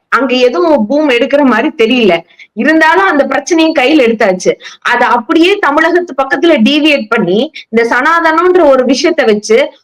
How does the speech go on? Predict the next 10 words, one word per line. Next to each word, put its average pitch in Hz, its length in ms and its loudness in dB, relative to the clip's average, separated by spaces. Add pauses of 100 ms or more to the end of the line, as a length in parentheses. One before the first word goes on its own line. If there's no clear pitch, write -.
மொத்த 277 540 0
லட்டையும் 294 1120 0 (160)
ஃபுல்லா 320 260 0
மறைக்க 269 400 0
பாக்குறாங்களா 254 800 0 (160)
அப்படிங்கறதுதான் 240 600 0
இப்போ 220 200 0
ஒரு 185 340 4
பெரிய 294 360 2
ஒரு 233 240 2